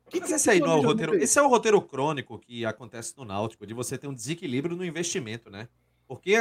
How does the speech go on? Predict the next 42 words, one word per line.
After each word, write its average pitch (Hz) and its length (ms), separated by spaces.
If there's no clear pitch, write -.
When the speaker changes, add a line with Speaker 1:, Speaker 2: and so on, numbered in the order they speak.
Speaker 2:
por 185 100
exemplo, 120 360
a - 20
carência 185 400
Speaker 1:
Isso 170 80
é 233 40
um - 40
Speaker 2:
de, 170 60
de - 40
Speaker 1:
básico, 147 260
Speaker 2:
zagueiro 113 260
Speaker 1:
isso 101 100
é - 20
um 107 40
Speaker 2:
é - 20
algo, 117 160
Speaker 1:
básico. 139 380
Speaker 2:
é 139 60
algo 233 260
que 262 100
a 208 80
gente 196 380
sofre, 123 680
dois 107 160
mil 160 80
e 120 60
vinte 170 220
sofreu, 117 400
dois 95 160
mil 120 100
e - 20
vinte 123 220
e 147 60
um 147 40
sofreu, 120 420
dois 101 180
mil 131 100
e - 20
vinte 147 200
e - 20
dois 139 240
sofreu, 131 420